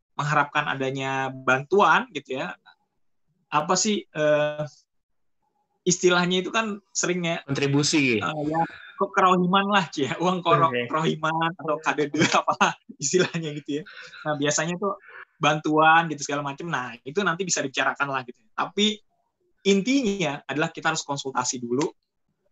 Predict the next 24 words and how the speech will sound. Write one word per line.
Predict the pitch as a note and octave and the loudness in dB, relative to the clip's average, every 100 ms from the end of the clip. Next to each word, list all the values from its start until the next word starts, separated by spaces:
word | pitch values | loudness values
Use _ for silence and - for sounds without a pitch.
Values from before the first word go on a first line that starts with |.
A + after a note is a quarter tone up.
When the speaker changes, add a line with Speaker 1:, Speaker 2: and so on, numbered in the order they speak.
| _ _ _ _ _ | _ _ _ _ _
Speaker 1:
koordinasi, | _ D#3 D3+ D3 C#3 C3 B2+ - F#3 | _ -2 0 -2 -2 -2 0 0 -2
komunikasi | - D3 D3 D3 C#3+ C3 - F3 F#3 _ _ | -2 -4 -2 -4 -2 -2 -2 -4 -6 _ _
dengan | _ C3 D#3 E3 | _ -4 -2 -2
masyarakat | C#3 C3 C3 C#3 | -4 -4 -2 -4
pengemban. | C3+ C3 B2 A2 A2+ _ _ - _ _ _ _ _ _ _ _ _ | -6 -8 -6 -6 -8 _ _ -20 _ _ _ _ _ _ _ _ _
Speaker 2:
Oke, | A#2+ A#2+ - B2 A#2+ B2 C3+ C#3+ | -14 -14 -8 -4 -2 -2 -6 -10
siap. | - B2 A#2+ - | -6 -4 -4 -2
Berarti | C3 A#2+ D3+ | 0 0 -2
poinnya | - C#3+ D#3 E3 | 0 2 4 4
adalah | C#3+ | 2
komunikasi | C#3 D3 D#3 D3+ D3 D3 | 2 2 4 2 2 4
dulu, | D3 F#3 | 4 4
ngobrol | D#3 C#3+ D3 D3 | 4 2 4 4
dulu | C#3 D3+ E3 | 4 4 4
sebelum | C#3 C3+ C3+ | 2 2 4
make | C3 - | 2 0
ya, | - B2 A#2 - _ _ | 0 0 0 -6 _ _
Bang. | A2 A2 - _ _ _ | -2 -2 -6 _ _ _
Oke, | - - - - | -12 -6 -6 -8
siap. | - - - - - - - - - | -8 -6 -6 -10 -16 -14 -12 -12 -2
Terima | C3+ C#3 C#3 | 2 4 4
kasih. | C#3 D3 C#3 | 2 2 4
Ini | F3+ | 4
ada | F3+ | 6